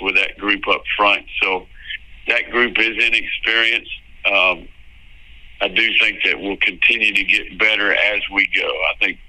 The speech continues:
you know, at some point we'll get Kingsley Eguakun back. Um, I think Lindell Hudson,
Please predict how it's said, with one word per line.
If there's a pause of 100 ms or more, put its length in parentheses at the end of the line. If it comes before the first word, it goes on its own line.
you
know,
at (160)
some
point
we'll
get
Kingsley
Eguakun
back. (1080)
Um, (380)
I
think
Lindell
Hudson,